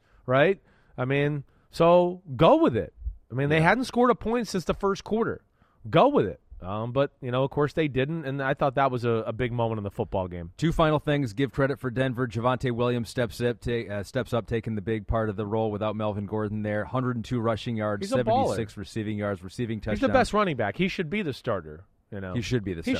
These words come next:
Speaker 1: should be the starter. Mel-, no disrespect to Melvin Gordon, who's really good too.
Speaker 2: Yeah.
Speaker 1: But they're paying Melvin Gordon more money.
Speaker 2: Yeah.
Speaker 1: So they're gonna use a little wear and tear on his tires to save
Speaker 2: Yeah, yeah,
Speaker 1: Javonte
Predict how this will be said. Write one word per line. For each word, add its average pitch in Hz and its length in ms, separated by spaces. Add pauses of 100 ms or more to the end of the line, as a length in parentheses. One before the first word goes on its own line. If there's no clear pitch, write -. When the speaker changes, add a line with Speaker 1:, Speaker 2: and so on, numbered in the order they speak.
Speaker 1:
should 226 60
be 175 100
the 117 100
starter. 120 340
Mel-, 202 220
no 208 160
disrespect 165 460
to 147 60
Melvin 135 280
Gordon, 135 260
who's 117 160
really 113 220
good 107 280
too. 107 180
Speaker 2:
Yeah. 80 180 (180)
Speaker 1:
But 208 120
they're 233 80
paying 202 300
Melvin 156 280
Gordon 139 320
more 139 220
money. 127 400 (260)
Speaker 2:
Yeah. 98 180
Speaker 1:
So 180 120
they're 180 100
gonna 185 120
use 175 280
a 165 60
little 160 200
wear 147 260
and 135 80
tear 135 240
on 123 100
his 123 200
tires 120 500
to 117 80
save - 280
Speaker 2:
Yeah, 120 80
yeah, - 60
Speaker 1:
Javonte 117 120